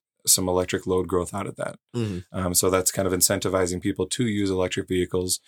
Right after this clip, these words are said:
Speaker 1: um, and charge them at home. Um, we also have, uh, an E V Ready program, E V, uh, new home E V Ready program where you can pre-wire your house to be ready for an electric vehicle charger. You can get a three hundred dollar rebate for that.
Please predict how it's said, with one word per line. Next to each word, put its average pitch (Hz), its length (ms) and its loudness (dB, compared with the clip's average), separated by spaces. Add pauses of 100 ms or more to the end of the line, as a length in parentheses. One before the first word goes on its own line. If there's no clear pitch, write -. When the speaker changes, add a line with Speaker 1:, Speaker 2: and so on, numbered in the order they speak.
(280)
Speaker 1:
um, 90 260 0
and 87 100 0
charge 92 240 2
them 90 120 0
at 92 100 2
home. 90 340 -2 (460)
Um, 90 220 2
we 92 80 4
also 92 320 4
have, 90 560 0
uh, 90 320 0
an 98 200 -4
E 104 140 2
V 98 180 2
Ready 95 300 2
program, 107 720 0
E 101 120 -2
V, 98 280 0
uh, 92 160 -2
new 101 300 2
home 101 400 -2
E 101 100 -2
V 95 140 0
Ready 98 200 2
program 101 460 2
where 95 100 2
you 92 160 0
can 92 380 -2
pre-wire 101 500 2
your 95 120 2
house 92 300 2
to - 100 -4
be 90 120 -2
ready 90 240 2
for 92 200 -2
an 92 80 0
electric 90 280 0
vehicle 92 240 -2
charger. 95 480 0 (400)
You 92 140 0
can 92 60 2
get 90 100 2
a - 20 -2
three 95 180 0
hundred 92 120 0
dollar 90 200 4
rebate 90 360 2
for 92 80 -2
that. 92 420 2